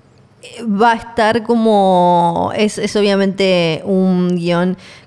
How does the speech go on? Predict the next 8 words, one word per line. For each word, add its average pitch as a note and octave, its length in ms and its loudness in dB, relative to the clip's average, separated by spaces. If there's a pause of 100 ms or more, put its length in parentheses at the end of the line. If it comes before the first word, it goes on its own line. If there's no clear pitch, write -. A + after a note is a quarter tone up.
que F#3+ 300 -2
escribió F3+ 640 0
él, D4 280 0 (240)
que F#3+ 220 0
se F#3+ 140 -6
estaría G3+ 920 0
filmando G3+ 1300 0
en F#3+ 520 0